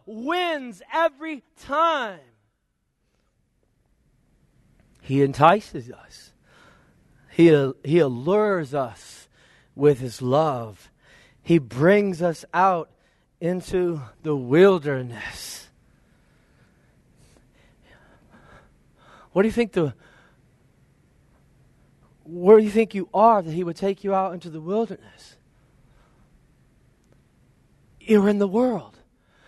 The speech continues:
And so God wants to take you out of the world into solitude.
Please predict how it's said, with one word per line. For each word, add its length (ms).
And 100
so 160
God 260
wants 180
to 80
take 280
you 160
out 320
of 60
the 100
world 380
into 260
solitude. 840